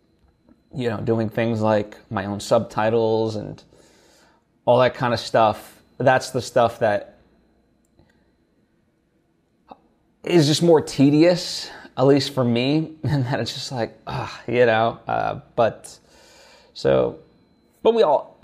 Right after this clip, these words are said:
you know, the, the point being, I guess, of that is, yeah, there's ebbs and flows and, and, and, and various parts that we love and don't necessarily love, but, you know, especially on the indie level,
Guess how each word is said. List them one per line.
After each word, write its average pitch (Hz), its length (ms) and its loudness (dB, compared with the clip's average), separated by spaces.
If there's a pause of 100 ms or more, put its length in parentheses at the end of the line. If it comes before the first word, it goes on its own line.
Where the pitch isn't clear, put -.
(140)
you 165 100 -2
know, 110 220 -4
the, 143 80 0
the 156 240 0
point 156 340 -2
being, 131 460 0
I 120 60 -4
guess, 127 180 0
of 110 140 -2
that 143 500 2
is, 117 640 -6 (960)
yeah, 147 260 0
there's 127 320 0
ebbs 131 220 0
and 127 120 -6
flows 117 460 2
and, 110 200 -6
and, 107 300 -10
and, 110 360 -10
and 120 140 -4
various 113 260 4
parts 110 360 0
that - 300 -8
we 107 100 -6
love 107 420 0
and 107 280 -10
don't 104 160 -4
necessarily 110 340 -4
love, 104 380 0 (440)
but, 110 300 -2 (580)
you 117 160 -6
know, 107 100 -6
especially 117 340 -4
on 113 80 -2
the 110 80 -4
indie 107 240 -4
level, 113 540 -2